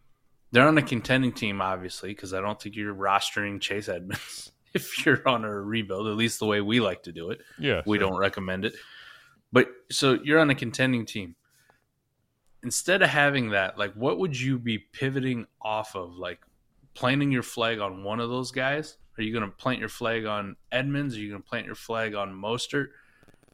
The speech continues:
Speaker 1: Are you gonna explore deals and see, like, which one's the best you can get? Like, what do you think you could reasonably go out and try to pivot off of to get something else that may not give you as many zeros?
Speaker 2: Uh,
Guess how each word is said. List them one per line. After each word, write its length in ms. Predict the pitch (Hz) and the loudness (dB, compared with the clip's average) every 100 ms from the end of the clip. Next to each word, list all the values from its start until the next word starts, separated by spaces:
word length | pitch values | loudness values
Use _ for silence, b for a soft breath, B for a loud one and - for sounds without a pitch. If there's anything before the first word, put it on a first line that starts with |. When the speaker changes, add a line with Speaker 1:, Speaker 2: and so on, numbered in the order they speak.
| - | 2
Speaker 1:
Are 60 | |
you 140 | 110 110 | 4 4
gonna 220 | 110 104 | 2 2
explore 520 | 98 - - 113 113 | -2 -6 0 2 4
deals 340 | 107 113 110 | 2 0 0
and 120 | 104 95 | -4 -6
see, 180 | 120 | -4
like, 240 | 110 101 - | -2 -2 -2
which 220 | 110 - | -4 -2
one's 220 | 117 104 | -4 -4
the 60 | 101 | -4
best 320 | 107 110 - | -4 -4 -6
you 60 | - | -10
can 140 | 98 | -8
get? 200 | 107 135 | -6 -4
Like, 160 | 123 107 | -4 -2
what 180 | 131 180 | -2 0
do 40 | |
you 120 | 165 | -2
think 420 | 139 - 135 135 | -4 -2 -2 -2
you 140 | 120 110 | -6 -8
could 260 | 107 98 101 | -10 -8 -2
reasonably 600 | 120 117 110 101 104 101 | 0 0 -4 -6 -8 -6
go 200 | 101 98 | 0 2
out 240 | 101 98 | 0 -2
and 140 | 98 92 | -8 -10
try 240 | - 101 | -4 -4
to 140 | 95 92 - | -4 -8 -6
pivot 260 | - 120 104 | 0 2 2
off 300 | 101 104 - | 2 2 -2
of 120 | 98 | -14
to 80 | 101 | -12
get 220 | 95 107 - b b b b b | -6 -6 -6 b b b b b
something 460 | - - 156 139 127 | -4 6 6 6 2
else 260 | 117 117 - | 4 2 0
that 180 | 101 | -2
may 280 | 104 107 113 | -2 0 0
not 220 | 107 104 | 0 -2
give 180 | 104 110 | -2 -4
you 140 | 104 98 | -2 -4
as 140 | 95 | -4
many 280 | 104 95 90 | -4 -4 -6
zeros? 600 | 90 92 76 - - - - b b b b b _ _ _ _ - | -8 -8 -8 -12 -20 -20 -20 b b b b b _ _ _ _ -14
Speaker 2:
Uh, 80 | 71 | -12